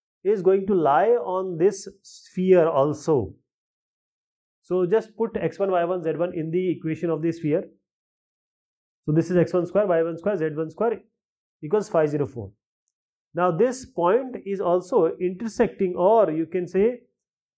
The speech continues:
is somewhere in between, dividing this line into lambda is to one. So, these are the two points, just note these points. So, x one will be what? Just assume that it is dividing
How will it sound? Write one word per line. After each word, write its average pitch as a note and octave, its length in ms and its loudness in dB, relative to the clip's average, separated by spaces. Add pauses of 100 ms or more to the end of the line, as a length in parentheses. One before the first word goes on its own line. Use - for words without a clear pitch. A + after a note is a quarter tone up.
(160)
is A3 360 -4
somewhere A#3 440 -2
in G#3 160 -4
between, E3 560 -6 (920)
dividing G3 480 2
this A3 400 -6
line C#3+ 380 -6
into G#3+ 460 -10 (420)
lambda E3 380 0
is F3+ 300 -2
to G#3 100 -4
one. C#3 280 -4
So, D3 120 -6
these F#3+ 200 -4
are G3+ 100 2
the G3 100 0
two G3+ 160 -2
points, G3+ 440 -2
just E3 220 -4
note D#3 220 -2
these F3 160 -4
points. E3 400 -6 (520)
So, F3 100 -2
x F3 140 -4
one G#3+ 140 0
will G#3+ 80 -2
be G#3 120 -6
what? G#3+ 360 -2 (140)
Just D#3+ 120 -10
assume F3 320 -2
that F#3 140 0
it F3+ 160 -4
is E3+ 160 -4
dividing D3+ 480 -4